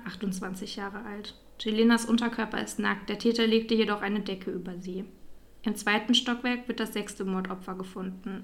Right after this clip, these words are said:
Es handelt sich um die siebenundzwanzigjährige Olga. Auch sie wird nackt, aber mit einem Handtuch bedeckt aufgefunden. Außerdem wurde sie mit einer Bluse geknebelt. Unter der Leitung des damaligen Oberstaatsanwaltschafts Peter Köhler beginnt die Strafverfolgung.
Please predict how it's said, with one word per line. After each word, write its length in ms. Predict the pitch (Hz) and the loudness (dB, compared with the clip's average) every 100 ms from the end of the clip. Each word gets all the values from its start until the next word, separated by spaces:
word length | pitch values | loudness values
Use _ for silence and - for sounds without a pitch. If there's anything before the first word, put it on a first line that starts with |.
| - | -6
Es 100 | - | 0
handelt 260 | 214 233 | 4 4
sich 200 | 240 233 | 4 0
um 100 | 208 | 0
die 60 | 208 | 0
siebenundzwanzigjährige 1040 | 208 214 214 214 202 196 208 202 196 196 202 | 0 2 2 0 -4 -4 -6 -4 -4 -4 -4
Olga. 500 | 190 190 185 185 190 - - - - | -4 -4 -4 -8 -10 -16 -20 -20 -10
Auch 120 | - 208 | -6 0
sie 180 | 240 | 4
wird 220 | 233 233 220 | 4 4 4
nackt, 260 | 240 262 | 4 4
aber 140 | 214 214 | 0 0
mit 120 | 208 | 0
einem 200 | 196 196 | -2 0
Handtuch 300 | 208 202 226 | 0 -2 -6
bedeckt 360 | 220 220 220 - | -4 -2 -4 -4
aufgefunden. 960 | 180 - 185 - 185 185 - 185 - - - - - | -6 -6 -10 -10 -8 -8 -8 -8 -10 -16 -20 -20 -6
Außerdem 460 | 202 208 226 233 226 | -2 0 4 6 6
wurde 160 | 208 208 | 4 0
sie 100 | 208 | 0
mit 140 | 208 | 0
einer 220 | 196 214 | 2 2
Bluse 320 | 208 208 202 | 2 0 -2
geknebelt. 800 | 185 175 - 185 185 185 185 - - - - - - - | -4 -8 -6 -4 -4 -4 -2 -4 -6 -20 -20 -20 -4 4
Unter 200 | 220 226 | 6 6
der 120 | 214 | 4
Leitung 360 | 202 214 240 214 | 4 4 4 4
des 140 | 202 | 2
damaligen 440 | 202 208 220 202 | 0 2 2 0
Oberstaatsanwaltschafts 1120 | 196 196 208 - 196 202 214 208 202 202 202 - | -2 -2 0 0 -2 -2 -2 -4 -4 -4 -8 -6
Peter 280 | 214 208 | -4 -4
Köhler 400 | 202 - 220 226 226 | -6 0 4 4 2
beginnt 300 | - 214 220 | 0 0 0
die 60 | |
Strafverfolgung. 960 | 220 - 185 185 190 - 185 185 208 | -2 -2 -4 -4 -8 -10 -10 -8 -10